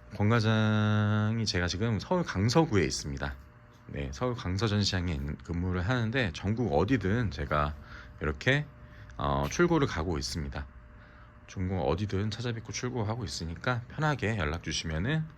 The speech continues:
제가 자세한 상담 도와드리고, 어, 원하시면은 방문, 뭐, 시승까지도 제가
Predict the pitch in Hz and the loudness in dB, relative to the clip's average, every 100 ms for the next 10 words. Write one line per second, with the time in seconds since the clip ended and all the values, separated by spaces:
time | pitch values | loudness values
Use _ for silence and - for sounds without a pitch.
0 | - - - - 73 85 87 101 95 95 | -18 -20 -14 -10 -8 -4 0 0 0 -6
1 | - - - - 147 139 - - 82 80 | -14 -16 -10 -6 0 2 2 2 0 0
2 | 80 85 139 - - - - 71 71 113 | -2 -2 -2 -4 -12 -12 -4 0 2 2
3 | 135 120 127 113 95 107 123 117 107 - | 2 0 0 0 2 4 4 2 -2 -10
4 | - - - 71 - 147 160 120 92 90 | -18 -16 -8 -6 -4 -2 0 2 0 0
5 | 123 76 82 78 | 0 0 0 -2